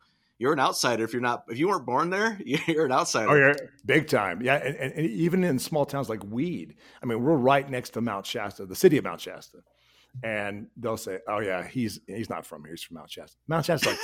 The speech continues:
Speaker 2: six mi-, six miles away. So he's not, he's not a real Weed guy.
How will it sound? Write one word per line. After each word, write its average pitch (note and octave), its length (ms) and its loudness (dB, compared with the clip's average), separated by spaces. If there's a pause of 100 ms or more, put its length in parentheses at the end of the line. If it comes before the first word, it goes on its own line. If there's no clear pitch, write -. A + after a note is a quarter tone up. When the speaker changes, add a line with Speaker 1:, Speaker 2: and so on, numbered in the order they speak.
Speaker 2:
six - 240 -8
mi-, B2+ 200 0
six - 260 2
miles C#3+ 300 6
away. G2 300 0 (640)
So - 120 -2 (600)
he's D#3 140 4
not, D#3+ 280 6
he's D#3+ 160 4
not D3 140 6
a B2 40 4
real B2+ 240 4
Weed B2 140 4 (180)
guy. F#2+ 160 4